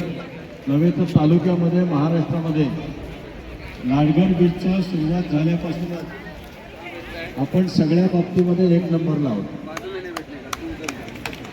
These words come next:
आणि ज्या ज्या काही परीक्षेला त्यांच्या कमिट्या येऊन गेल्या, त्या प्रत्येक कमिटीचा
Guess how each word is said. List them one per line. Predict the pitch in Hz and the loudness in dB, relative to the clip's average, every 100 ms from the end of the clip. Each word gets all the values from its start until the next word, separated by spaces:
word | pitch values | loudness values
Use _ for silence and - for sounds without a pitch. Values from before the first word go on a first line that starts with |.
| - - - - - - - - 143 | -12 -12 -12 -10 -10 -8 -8 -6 -4
आणि | 156 151 | -2 -2
ज्या | 160 | 0
ज्या | 180 | -2
काही | 190 190 | -2 -2
परीक्षेला | 196 180 185 - 175 185 185 | -2 -2 -2 -2 -4 -4 -4
त्यांच्या | 185 165 180 | -6 -6 -6
कमिट्या | 175 165 170 180 | -6 -4 -2 0
येऊन | 175 175 175 | 0 0 -2
गेल्या, | 170 165 139 - - - - - - - - - - | 0 -2 -4 -8 -10 -12 -14 -14 -12 -12 -12 -14 -8
त्या | 165 | -6
प्रत्येक | - 165 160 - 190 - | -4 -4 -2 -2 -2 -2
कमिटीचा | 175 175 180 180 185 185 | -4 -2 -4 -4 -4 -6